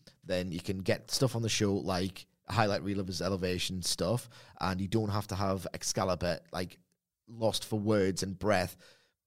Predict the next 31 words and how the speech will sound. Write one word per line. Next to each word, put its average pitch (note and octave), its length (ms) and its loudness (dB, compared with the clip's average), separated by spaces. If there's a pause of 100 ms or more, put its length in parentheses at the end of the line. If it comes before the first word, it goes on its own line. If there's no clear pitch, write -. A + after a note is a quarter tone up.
(320)
like, G2 260 0 (400)
fifteen A#2 380 2
minutes A2 180 0
before G#2 200 0
the A2 100 6
end G#2+ 140 2
of G#2 80 4
every A2 160 4
single A2 240 0
show. C3 360 4 (760)
My B2 140 6
other C3+ 160 8
takeaway, A2 720 6 (220)
um, G2+ 460 2
as F2+ 140 -4
it - 240 -8
pertains A2 440 0
to G#2 80 0
this G2+ 180 0
match G2 160 0
specifically, G2 680 0
is F2 220 -6
that F#2 220 0
he G2 60 -2
did F#2 240 -2
so B2 160 4
well A2+ 180 4
to F2+ 60 -2
get G#2+ 100 0
over G2+ 160 0
Takeshita E2 600 -4